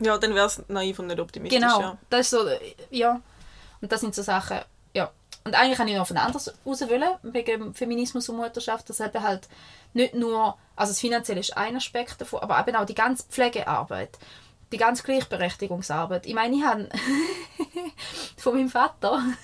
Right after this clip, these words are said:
Speaker 2: <laughs> den Satz gehört, dass ich muss aufpassen, dass man meinem Mann nicht davonläuft,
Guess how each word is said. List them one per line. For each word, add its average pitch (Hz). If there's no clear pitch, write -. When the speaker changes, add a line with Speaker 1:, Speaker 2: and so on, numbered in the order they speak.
Speaker 2:
<laughs> -
den 247
Satz 254
gehört, 254
dass 226
ich 262
muss 254
aufpassen, 359
dass 302
man 285
meinem 277
Mann 269
nicht 311
davonläuft, 294